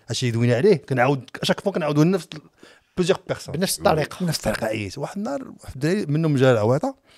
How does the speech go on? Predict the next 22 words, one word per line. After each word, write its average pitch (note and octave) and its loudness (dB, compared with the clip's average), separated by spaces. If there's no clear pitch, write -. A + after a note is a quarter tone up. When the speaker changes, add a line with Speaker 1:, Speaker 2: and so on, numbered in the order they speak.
Speaker 1:
قال D3 -8
لي: F3 -2
"وانت F3+ -8
عبد G#3 -8
الرزاق، - -10
اش - -14
خصك - -8
بقاش - -8
تقولوا F#3 0
لواحد، F3 4
وقولوا G3+ 8
للعوام F#3 10
بحال D#3 -4
هكا، B2 -6
قولوا F3 2
كذا." B2+ -2
وبقيت E3 -2
عاقل A3+ 2
على G#3 6
هذا E3+ 2
البوان. A2 -8
Speaker 2:
مم. C#3+ -14